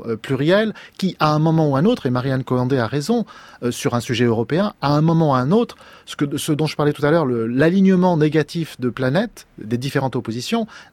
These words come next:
n'est pas totalement à exclure. Donc là, euh, les armes de l'exécutif sont, sont là. Au-, autrement dit, si vous voulez, c'est, ça n'est pas parce qu'on, on parle, euh, d'un changement, euh, de, de l'Assemblée nationale, d'un changement de, du côté parlementaire, que la Cinquième République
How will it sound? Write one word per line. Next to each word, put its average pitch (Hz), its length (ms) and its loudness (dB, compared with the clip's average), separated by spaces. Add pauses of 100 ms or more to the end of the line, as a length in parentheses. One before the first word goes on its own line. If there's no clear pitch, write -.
n'est 139 140 0
pas 180 120 2
totalement 165 520 -2
à 127 140 -4
exclure. 135 560 -4 (260)
Donc 131 240 -2
là, 196 320 0 (300)
euh, 131 120 0
les 131 260 0
armes 175 180 0
de 131 60 -2
l'exécutif 127 500 -6
sont, 139 220 -4 (200)
sont 170 220 -4
là. 143 140 -2 (280)
Au-, 196 200 -10
autrement 208 380 4
dit, 240 120 2
si - 100 -4
vous 196 80 2
voulez, 196 240 2 (200)
c'est, - 260 -2
ça 196 120 0
n'est 196 100 0
pas 220 100 2
parce 175 180 -6
qu'on, 170 220 -4
on 156 120 -2
parle, 143 420 0 (340)
euh, 131 200 -2
d'un 147 200 -2
changement, 170 800 0 (240)
euh, 127 140 -2
de, 147 160 -2
de 135 280 -4
l'Assemblée 147 420 -2
nationale, 156 560 -2
d'un 131 120 -6
changement 143 400 -6
de, 113 300 -6 (220)
du 123 120 -10
côté 151 260 -2
parlementaire, 147 800 0 (360)
que 147 80 2
la 156 100 2
Cinquième 170 360 0
République 185 480 -2